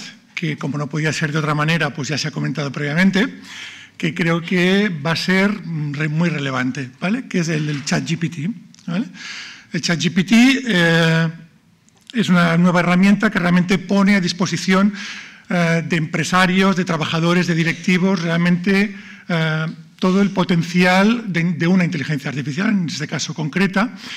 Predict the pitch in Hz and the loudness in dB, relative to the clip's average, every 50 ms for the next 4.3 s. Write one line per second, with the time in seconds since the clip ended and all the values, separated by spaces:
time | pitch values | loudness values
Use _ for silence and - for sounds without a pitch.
0 | - - - - - 190 185 170 190 180 185 190 190 196 202 202 214 220 - 202 | -16 -16 -18 -8 -4 -2 -2 0 0 2 4 4 6 6 6 6 4 2 2 2
1 | 180 180 190 185 185 202 190 185 - - 190 170 170 165 170 185 175 180 185 202 | 2 4 2 4 2 2 0 0 0 0 0 0 0 0 0 0 2 2 2 0
2 | 185 185 151 160 165 170 170 165 208 196 - - 190 190 190 190 180 - 175 - | -2 -4 -4 -2 0 0 -2 0 -2 -4 -2 0 0 0 2 0 0 -2 -6 -4
3 | - 196 185 175 190 180 165 147 156 151 175 175 156 143 139 - 151 131 - - | 0 0 0 2 2 0 0 0 0 -2 -2 -2 -2 -4 -6 -6 -8 -6 -6 -8
4 | - - - 113 104 | -10 -10 -12 -14 -16